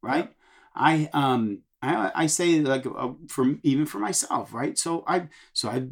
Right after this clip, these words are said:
Speaker 1: I've been lucky, and I've, I've had some accomplishments in, in my career that were great, but there's a lot of them that I,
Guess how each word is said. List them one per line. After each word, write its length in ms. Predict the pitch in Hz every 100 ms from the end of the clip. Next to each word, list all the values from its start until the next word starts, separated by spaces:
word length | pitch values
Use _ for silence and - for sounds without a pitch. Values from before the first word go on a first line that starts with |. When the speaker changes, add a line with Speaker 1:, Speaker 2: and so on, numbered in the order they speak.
| 139
Speaker 1:
I've 140 | 110 98
been 200 | 175 185
lucky, 360 | 208 - 104 87
and 140 | 95
I've, 240 | 131 131 -
I've 240 | 123 147
had 280 | 139 180 214
some 320 | - 170 156
accomplishments 760 | 147 - 247 262 - - 131 131
in, 280 | 151 143 147
in 120 | 127 110
my 140 | 120
career 480 | 147 226 302 - -
that 100 | 147
were 160 | 180 160
great, 800 | 143 - - 147 165 269 - - _ _ - - - _
but 220 | - - - _ - -
there's 160 | 160 170
a 80 |
lot 220 | 170 175 240
of 80 |
them 160 | 285 240
that 100 | 175
I, 220 | 147 127